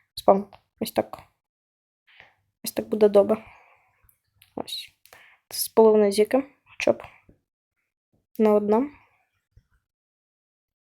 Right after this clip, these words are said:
І ти ще якось швидко зробимо одну карту,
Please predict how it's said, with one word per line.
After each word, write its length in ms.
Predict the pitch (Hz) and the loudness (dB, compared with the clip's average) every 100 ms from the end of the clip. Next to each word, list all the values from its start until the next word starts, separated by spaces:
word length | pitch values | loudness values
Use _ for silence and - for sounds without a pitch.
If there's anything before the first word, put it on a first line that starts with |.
| _ _ _ - - | _ _ _ -20 -6
І 180 | 220 | -6
ти 440 | 214 220 214 214 214 - | -4 -2 0 -2 -4 -8
ще 380 | - - 220 214 | -16 -4 0 2
якось 260 | 214 220 | 2 -2
швидко 360 | 220 - 220 220 | -6 -8 -4 0
зробимо 400 | 214 208 208 208 | 0 0 -2 -2
одну 260 | 202 208 208 - - _ | -2 -2 -4 -12 -20 _
карту, 480 | - 202 202 202 285 | -4 -2 0 -2 -6